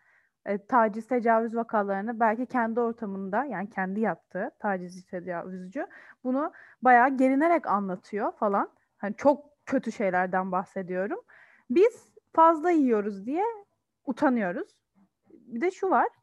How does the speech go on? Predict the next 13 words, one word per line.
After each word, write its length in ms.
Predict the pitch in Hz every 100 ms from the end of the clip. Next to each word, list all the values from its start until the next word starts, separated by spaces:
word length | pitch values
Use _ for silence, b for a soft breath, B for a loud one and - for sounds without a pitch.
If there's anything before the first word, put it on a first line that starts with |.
| b b b b 262
bu 80 |
zorbalık 1000 | 220 233 240 220 247 220 - 240 302 - 277
yapan 320 | 226 233 220
insanlar 520 | 220 220 220 226 226
falan, 400 | 262 330 427 392 _ _ _
e, 180 | - -
zaten 300 | 359 403 381
çevresinde 540 | 381 320 285 - 392
bilinir 260 | 311 294 214
yani. 260 | 170 165 170
Onu 220 | 254 294
yapacak 480 | 294 240 247 247 -
tiptedir. 500 | - 190 170 -